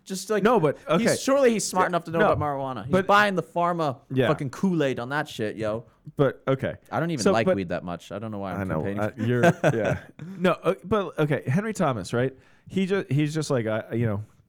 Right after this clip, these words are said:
Speaker 2: he's like, "I give up," ba-, essentially. He's like, "I'm gonna kill myself." Why not, instead of doing that in this story, within the, the, this story,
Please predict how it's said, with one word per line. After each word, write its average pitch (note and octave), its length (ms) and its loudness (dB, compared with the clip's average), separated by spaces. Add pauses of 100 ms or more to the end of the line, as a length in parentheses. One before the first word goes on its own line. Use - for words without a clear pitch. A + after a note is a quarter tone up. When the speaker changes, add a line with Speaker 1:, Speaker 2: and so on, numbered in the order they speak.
(220)
Speaker 2:
he's A#2+ 300 0
like, G#2 160 -2
"I A2 80 0
give A2 200 -4
up," F2 200 -6
ba-, F2+ 200 -6
essentially. E2 480 -6
He's G2 140 -8
like, F2+ 160 -4
"I'm F2 120 -4
gonna F2 300 -6 (220)
kill A2 140 -4
myself." E2+ 340 -10 (560)
Why D#3 440 0
not, A#2+ 600 -2 (540)
instead C3+ 480 -2
of C3+ 240 -6
doing A2+ 400 0
that G#2 340 -2
in D#3 160 2
this D#3 160 0
story, G#2+ 400 -2
within C#3+ 300 -2
the, A#2 340 -2
the, G2+ 320 -4
this C3 220 -4
story, A2+ 480 -4